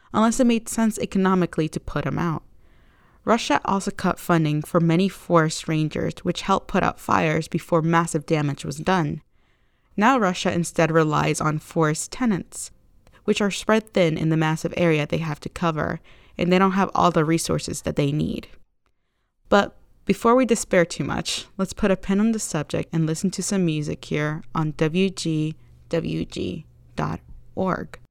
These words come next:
Hello again, listeners. Not to be a downer, but I kinda wish I had a magic wand to make all of this better. Although these fires are far away from where I'm streaming here in the U S, their effects will be felt here sooner rather than later.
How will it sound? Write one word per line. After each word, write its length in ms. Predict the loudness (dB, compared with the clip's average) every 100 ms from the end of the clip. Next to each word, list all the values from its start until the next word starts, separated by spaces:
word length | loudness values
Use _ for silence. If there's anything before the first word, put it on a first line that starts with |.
| _ _ _ _ _ _ -6
Hello 320 | 2 6 6
again, 340 | 6 4 2 0
listeners. 720 | -4 -6 -6 -6 -8 -14 -18 -20 _ _ _ -4
Not 160 | 0
to 80 | 0
be 140 | 2 2
a 60 |
downer, 580 | 2 2 2 2 0 -4 -6
but 320 | -4 -4 -6 -8 -10
I 40 |
kinda 300 | -2 0 2
wish 340 | 2 2 0 0
I 40 |
had 120 | 0
a 60 | 2
magic 500 | 2 0 0 -2 -2
wand 280 | 0 0 0
to 100 | -2
make 220 | -2 -4 -2
all 200 | 0 0
of 100 | -4
this 220 | -6 -6
better. 460 | -4 -4 -4 -8 -10 _ _ _ _ _ _ _ _ _ _
Although 260 | 0 4 4
these 220 | 4 0
fires 480 | 0 2 4 4 2 -4
are 80 |
far 260 | -2 2 4
away 340 | 6 6 6
from 240 | 2 2 2
where 100 | 2
I'm 120 | 0
streaming 460 | -2 -2 0 0 -2
here 240 | -2 -2
in 140 | -2
the 80 | -2
U 280 | -2 -2 0
S, 400 | 0 -2 -6 -12 -16 _ _ -4
their 220 | 0 0
effects 600 | 0 0 2 2 0 -4
will 80 | -2
be 140 | -2
felt 360 | -2 -2 -4 -2
here 300 | 0 0 -2
sooner 680 | -8 -2 0 2 0 -4 -4
rather 260 | 0 0 2
than 260 | 0 0
later. 460 | 0 0 0 -6